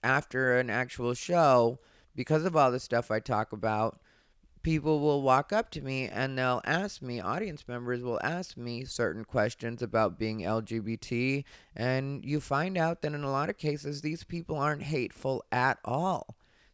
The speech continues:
These people just wanted a way in so that they could ask some questions and kind of figure out something that in a lot of cases is foreign to them. Not everybody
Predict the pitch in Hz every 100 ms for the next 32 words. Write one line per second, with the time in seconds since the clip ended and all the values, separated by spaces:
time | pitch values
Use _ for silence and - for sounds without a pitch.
0 | - 147 185 - 170 151 151 147 - 135
1 | 139 - - _ _ _ _ _ _ -
2 | 123 143 143 131 127 131 135 95 160 175
3 | 165 - 147 127 139 131 135 123 120 131
4 | 135 - _ _ _ _ _ _ - 139
5 | 139 - 156 196 - 135 117 117 120 127
6 | 127 - 135 135 135 123 - 135 139 135
7 | 135 131 127 - 123 131 127 123 127 -
8 | 123 - 143 - - 120 127 151 180 214
9 | 170 123 90 62 - _ - _ _ _
10 | - - 127 151 - 160 175 180 127 123
11 | 117 117 131